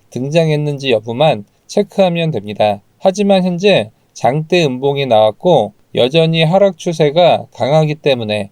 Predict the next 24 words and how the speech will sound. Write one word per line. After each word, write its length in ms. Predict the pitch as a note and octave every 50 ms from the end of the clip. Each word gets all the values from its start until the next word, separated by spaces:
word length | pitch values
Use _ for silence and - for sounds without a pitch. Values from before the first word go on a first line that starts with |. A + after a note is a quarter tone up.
| _ _ _
더 240 | - B2+ B2+ B2+
기다려 440 | B2 - - B2+ D3 D3 D3+ D3+ C#3
보겠습니다. 800 | B2 B2 A2 A#2 A2+ - - A2 G#2+ G#2 G#2+ G#2+ G#2+ G#2 G2 - _
이제 380 | - B2+ C#3+ D3 F3+ F#3 F3+ D#3+
음봉의 680 | B2+ A#2+ B2+ D3+ D3+ E3+ E3 E3 D#3+ D#3+ D#3 D3 A#2 A2
위아래를 760 | A#2+ C3 C3 A#2 G#2+ A2 A2+ A#2 A#2 C3+ E3+ D#3+ B2 G#2 G2+ _ _ _ _ _
완전히 560 | - A2 A#2 B2+ D3 D3+ D3+ D#3+ D3+ D3+ D3+ C#3+
덮은 520 | - A2+ - - - - A#2 G#2+ G2+ G2 _ _ _ _ _ _
상승 460 | - - G3 G3+ G3 G3 G3+ G3 F#3+
장악형 500 | F#3 E3+ D#3 D3+ D3 D3 - - D3 D3
캔들 300 | - E3 E3 D#3+ D3+ D3
패턴이 600 | D3+ - - - - C3 A#2 D3+ F3 D3+ A2 G2+ - _ _ _ _ _ -
등장했습니다. 960 | B2+ B2+ C3+ D#3 D3+ C#3 B2 - - A#2 A2 G#2+ G2+ A2 G#2+ G#2 G2 G2+ - _ _ _ _
상승 420 | _ - F#3 F#3+ G3+ G#3 G#3 G3+
장악형 540 | F#3+ F#3 F3+ F3 E3 E3 D#3+ F3+ E3+ E3 E3
캔들 260 | - F#3 F#3 F3+ F#3
패턴은 640 | E3 - E3+ D#3 - D#3 D3+ D#3+ F#3+ F3 B2+ G2+ G2+ _ _ _
하락 340 | _ - G3 G3+ G3+ G3 -
추세가 560 | - - F#3+ E3 - F3 E3 D3+ D#3+ D#3 D#3
마무리되고 920 | C#3+ B2+ A2+ G#2+ A2+ A#2+ B2 B2+ A#2 A#2+ A2 A2+ C3 E3 F3+ E3+ B2 A2 - _ _ _ _ _ _
상승 440 | - - F#3+ G3 G3+ G3+ G3+ G3+ G3
추세로의 720 | - G3+ F#3 E3 - F3 F3 E3 D#3+ D#3 D3+ D3+ D3 C#3+
시작을 500 | D3 - - - - F#3 F3 E3 E3+ D#3+
알려주는 680 | C3 G#2+ A2 A#2 A2+ G#2 A2 G#2+ C3 F3 D#3 A2+ G#2